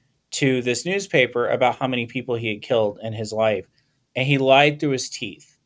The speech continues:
Most of it was completely disprovable. And so that's why Nick mentioned that, like, he said, uh, he killed all these people and then the number went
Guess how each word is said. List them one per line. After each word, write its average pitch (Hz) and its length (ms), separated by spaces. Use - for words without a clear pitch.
Most 143 320
of 160 140
it 151 80
was 131 120
completely 120 480
disprovable. 98 760
And 131 120
so 151 140
that's 147 220
why 147 140
Nick 143 280
mentioned 131 400
that, 110 140
like, 110 220
he 113 260
said, 107 280
uh, 98 180
he 113 220
killed 123 200
all 123 100
these 127 180
people 196 460
and 135 160
then 120 120
the 113 100
number 113 260
went 104 240